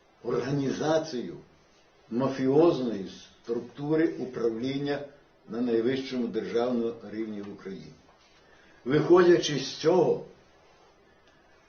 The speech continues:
не буде при ньому, якщо він, не дай Бог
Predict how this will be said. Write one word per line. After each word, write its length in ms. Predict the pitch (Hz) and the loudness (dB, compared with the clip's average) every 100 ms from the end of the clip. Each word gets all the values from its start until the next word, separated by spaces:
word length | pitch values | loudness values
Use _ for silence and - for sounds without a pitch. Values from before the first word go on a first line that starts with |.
| _ - 107 | _ -18 -4
не 260 | 120 170 | 4 6
буде 420 | 185 170 151 117 - - - _ _ _ - - - | 6 6 6 2 0 -8 -20 _ _ _ -20 -20 -6
при 180 | 131 135 | 0 2
ньому, 380 | 139 180 175 131 | 4 4 2 2
якщо 300 | - - 147 | 0 -2 -2
він, 300 | 156 151 180 | 0 2 6
не 200 | 233 233 | 8 8
дай 300 | 208 208 160 | 8 8 8
Бог 440 | 135 135 110 | 6 2 2